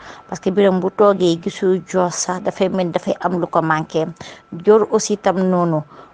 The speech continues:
bugul, day bëgg di def benn affaire bu daw, mais day am xol yi yërmande. Te xol yërmande fu mu dugg rek sentiment dugg na fa. Man loolu laa gis ci question bu kii bi.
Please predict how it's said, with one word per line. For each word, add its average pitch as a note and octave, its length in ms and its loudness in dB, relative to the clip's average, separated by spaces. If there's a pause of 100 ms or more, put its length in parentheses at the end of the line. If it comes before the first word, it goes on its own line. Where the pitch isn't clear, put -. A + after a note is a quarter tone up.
bugul, G#3 520 2 (240)
day G3 240 6
bëgg G3+ 300 4
di G3 160 -2 (100)
def - 360 2 (560)
benn G3+ 420 2
affaire F#3 500 0
bu F#3+ 100 -2
daw, G3 240 4
mais G3 340 -2 (600)
day F#3+ 200 0
am B3 180 2
xol A3+ 340 0
yi G#3 400 -2
yërmande. F#3 560 0 (640)
Te G3+ 80 2
xol A#3+ 240 0
yërmande G#3 560 2
fu - 100 -10
mu A3 120 -2 (220)
dugg G3+ 200 -2
rek F3+ 120 4
sentiment F#3+ 520 0
dugg E3+ 240 -2
na E3+ 80 0
fa. C3 220 -8 (100)
Man F3 240 -4
loolu F#3 240 2
laa F#3 160 6
gis E3+ 240 -4
ci F3 100 -4
question D#3+ 540 -4
bu D#3+ 80 -4
kii D#3 180 -2
bi. D#3 120 -6